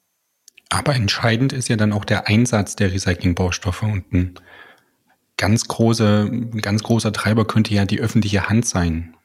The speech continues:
In ihren Baupro-, Bauprojekten, die ja, ähm, doch auch oftmals relativ groß sind, da auch mehr Recyclingbaustoffe einzusetzen. Und es gibt ja jetzt auch schon gesetzliche Regelungen dazu, aber halt nicht mit besonders viel Nachdruck dahinter.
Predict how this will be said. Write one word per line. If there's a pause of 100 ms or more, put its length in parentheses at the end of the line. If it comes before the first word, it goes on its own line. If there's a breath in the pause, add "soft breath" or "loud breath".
(120)
In
ihren
Baupro-, (480)
Bauprojekten,
die
ja,
ähm,
doch
auch (400)
oftmals
relativ
groß
sind, (640 loud breath)
da
auch
mehr
Recyclingbaustoffe
einzusetzen.
Und
es
gibt
ja
jetzt
auch
schon
gesetzliche
Regelungen
dazu,
aber
halt
nicht
mit
besonders
viel
Nachdruck
dahinter.